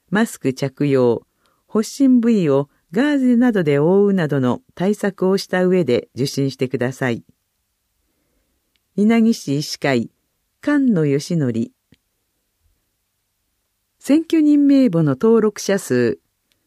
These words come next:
六月の定時登録。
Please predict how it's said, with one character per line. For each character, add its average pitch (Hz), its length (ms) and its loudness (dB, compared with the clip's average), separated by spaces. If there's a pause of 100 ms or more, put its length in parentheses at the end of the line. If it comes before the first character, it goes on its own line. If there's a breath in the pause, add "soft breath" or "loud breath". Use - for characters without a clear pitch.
(400)
六 240 300 0
月 262 260 0
の 151 200 0
定 262 280 2
時 240 180 -2
登 196 220 0
録。 131 420 -4